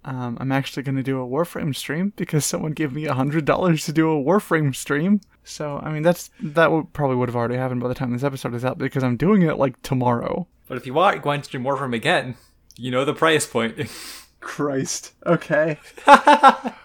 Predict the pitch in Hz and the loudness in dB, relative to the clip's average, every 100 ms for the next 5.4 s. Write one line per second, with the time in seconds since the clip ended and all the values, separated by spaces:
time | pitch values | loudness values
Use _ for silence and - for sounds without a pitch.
0 | _ _ _ _ - 165 156 156 - - | _ _ _ _ 0 4 6 4 2 2
1 | 160 - - - 160 - 147 135 170 170 | 0 0 -8 -4 -2 2 2 4 2 4
2 | 180 - 143 - 151 147 143 143 - 262 | 2 0 -6 -4 -2 0 0 -4 0 0
3 | 285 - - _ - - 143 127 123 117 | 0 -4 -20 _ -8 -2 -2 0 -4 -6
4 | - 143 139 135 135 147 156 175 185 156 | -4 -4 -2 -2 -2 0 0 -2 -4 -6
5 | 147 160 170 196 | -4 -2 -2 -4